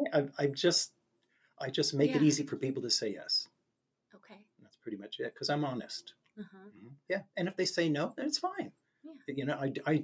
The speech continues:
Speaker 1: all I did was my job.
Speaker 2: Yeah.
Speaker 1: And they interpret that either as something that's motivates them to make a purchase or a purchase later or never.
Speaker 2: Yeah.
Speaker 1: Yeah. Yeah.
Speaker 2: Yeah. And you can't take it personally if somebody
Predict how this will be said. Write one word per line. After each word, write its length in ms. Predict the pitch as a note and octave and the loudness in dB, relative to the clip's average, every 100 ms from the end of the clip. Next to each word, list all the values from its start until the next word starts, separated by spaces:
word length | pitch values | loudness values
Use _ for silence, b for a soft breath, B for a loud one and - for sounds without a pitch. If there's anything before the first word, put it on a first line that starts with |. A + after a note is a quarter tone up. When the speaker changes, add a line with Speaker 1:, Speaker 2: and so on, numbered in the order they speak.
| - | 0
Speaker 1:
all 160 | C3+ F#3 | 2 4
I 80 | G3+ | 6
did 140 | E3+ | 6
was 160 | E3 C#3 | 6 2
my 120 | C#3 | 0
job. 360 | C3+ A#2 F#2+ - _ _ - | -2 -4 -6 -16 _ _ -2
Speaker 2:
Yeah. 260 | A3 F3+ E3+ b b b _ | 2 2 -2 b b b _
Speaker 1:
And 240 | B2+ B2+ B2 | 0 2 4
they 480 | B2+ D3+ E3 D3+ - | 8 10 10 8 4
interpret 540 | C#3 - D#3 C#3+ A#2+ A#2+ | -2 2 4 4 2 2
that 220 | A2+ - | 0 0
either 300 | A2+ A#2 A2+ G2 | -2 0 2 4
as 140 | - | 2
something 320 | B2+ - A2+ | 2 -2 -2
that's 460 | G2+ G#2+ - - - _ _ _ - | 0 -2 2 0 0 _ _ _ -2
motivates 400 | B2+ A#2+ A#2+ A#2+ | 4 4 4 0
them 140 | A2+ G#2+ | -2 -2
to 100 | A2 | 0
make 160 | G#2 - | 0 -2
a 80 | G#2 | -8
purchase 560 | - F#2 - - - _ _ | -6 -6 -6 -10 -14 _ _
or 180 | B2 A#2 - | 2 2 2
a 60 | - | 0
purchase 400 | B2+ G#2+ G#2 - | 2 2 0 -6
later 280 | G2+ C3+ F3+ | -4 -2 -2
or 60 | |
never. 300 | F#3+ G3+ - _ _ _ _ | -2 -6 -10 _ _ _ _
Speaker 2:
Yeah. 240 | A#3+ B3 G#3 _ - | -2 -2 -2 _ -16
Speaker 1:
Yeah. 80 | G#3+ - | -12 -8
Yeah. 100 | C#4 | -6
Speaker 2:
Yeah. 100 | F#4 G#3+ A3+ | -4 -6 -2
And 120 | A#3+ | -2
you 60 | A#3 | 0
can't 240 | C#4+ B3+ | -2 2
take 180 | C#4 C4 | 0 0
it 120 | - | -6
personally 440 | A#3+ - C4 B3+ | -10 -10 -6 -4
if 100 | B3 | -4
somebody 540 | - A3+ G#3+ A3 G#3+ | -4 -6 -6 -6 -8